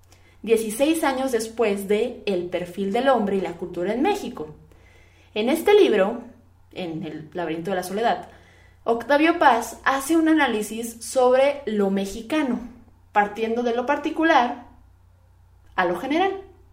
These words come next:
En el primer capítulo de este libro dice lo siguiente, abro cita: "La existencia de un sentimiento de real o supuesta inferioridad frente al mundo podría explicar, parcialmente al menos,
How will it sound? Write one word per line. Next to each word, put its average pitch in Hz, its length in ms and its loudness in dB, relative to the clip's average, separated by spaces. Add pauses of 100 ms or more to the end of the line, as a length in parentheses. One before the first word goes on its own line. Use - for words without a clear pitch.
(440)
En 254 140 2
el 254 100 2
primer 285 300 0
capítulo 339 500 4
de 208 120 2
este 233 180 0
libro 240 540 0
dice 240 400 -2
lo 208 120 -2
siguiente, 151 540 -10 (360)
abro 226 280 -2
cita: - 380 -10 (540)
"La 226 180 2
existencia 226 760 0
de 208 100 2
un 247 140 0
sentimiento 262 680 -2
de 185 120 2
real 190 500 4
o 202 100 -2
supuesta 240 540 -2
inferioridad 220 720 0
frente 185 480 -6
al 208 100 0
mundo 226 560 0
podría 220 340 0
explicar, 233 720 2 (320)
parcialmente 220 1120 2
al 180 180 -2
menos, 233 520 -2